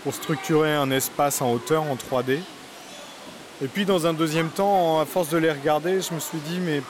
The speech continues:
peut-être qu'on peut leur proposer des déambulations beaucoup plus grandes, sur un plus grand territoire, en faisant courir des, des branchages suspendus à travers la serre. Le but étant de les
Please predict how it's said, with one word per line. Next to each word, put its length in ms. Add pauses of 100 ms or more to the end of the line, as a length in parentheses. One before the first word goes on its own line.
(120)
peut-être 380
qu'on 100
peut 140
leur 160
proposer 540
des 100
déambulations 720
beaucoup 300
plus 160
grandes, 340 (1000)
sur 280
un 40
plus 160
grand 160
territoire, 600 (680)
en 80
faisant 380
courir 580
des, 380
des 160
branchages 580
suspendus 720
à 60
travers 280
la 140
serre. 320 (500)
Le 120
but 300
étant 360
de 120
les 540